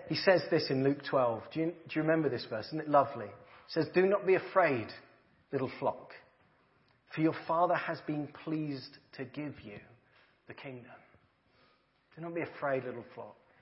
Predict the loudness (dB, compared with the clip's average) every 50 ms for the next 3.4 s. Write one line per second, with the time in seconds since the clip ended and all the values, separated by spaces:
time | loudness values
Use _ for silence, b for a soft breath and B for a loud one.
0 | b b b b b -20 -14 -8 -8 -6 -6 -6 -8 -6 -6 -8 -8 -6 -4 -4
1 | -4 -4 -6 -10 -12 -12 -8 -6 -4 -4 -4 -6 -8 -10 -8 -10 -10 -12 -12 -12
2 | -10 -10 -12 -12 -14 -16 -18 -20 _ b b b b b b b b -6 -4 0
3 | 0 0 2 2 2 4 4 2